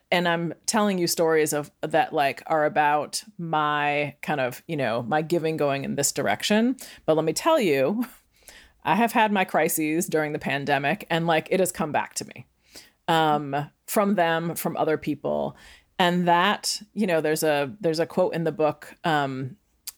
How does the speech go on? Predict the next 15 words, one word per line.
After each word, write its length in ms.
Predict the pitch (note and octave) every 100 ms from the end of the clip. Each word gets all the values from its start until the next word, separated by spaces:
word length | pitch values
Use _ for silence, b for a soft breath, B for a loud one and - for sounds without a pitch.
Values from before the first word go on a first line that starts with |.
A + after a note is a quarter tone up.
| -
from 260 | - E3+ D#3+
this 160 | D3
woman, 220 | D#3+ D3+ D3
Retta 220 | D#3+ C#3+
Morris, 360 | C#3+ C#3 C#3
who 60 | D#3+
talks 340 | - D#3 C#3+
about 300 | - C3 C3
the 80 | -
divine 460 | D#3+ D3 D3+ D3+ D3+
circle 360 | D#3 C#3 D3
of 140 | C3+ -
giving 260 | D3+ C#3+
and 100 | C#3
receiving 600 | B2+ C3 D3 A#2 A#2 A#2